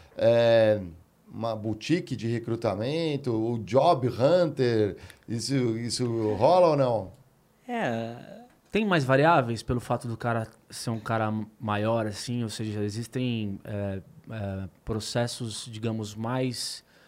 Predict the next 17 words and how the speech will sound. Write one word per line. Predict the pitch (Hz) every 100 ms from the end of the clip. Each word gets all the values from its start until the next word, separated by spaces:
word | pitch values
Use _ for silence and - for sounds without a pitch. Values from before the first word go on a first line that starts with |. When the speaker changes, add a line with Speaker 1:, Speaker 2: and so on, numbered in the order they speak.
| _ _ _ _ -
Speaker 3:
subjetivos, | - 139 123 113 113 - - 143 131 110
mais | 123 123
complexos | - 120 - 123 135 135 117
que | - 131
envolvem | 107 110 127 120 120
a, |
o, | 110 110 - - 127 117 110 107 - 90
a |
contratação | - 117 110 110 107 127 120
do, | 113 104 101
de |
um | 104
cara | 104 104
desse | 101 95
tamanho? | 101 117 120 101
Speaker 2:
Normalmente | - 220 147 147 -
o | 170 170 165 165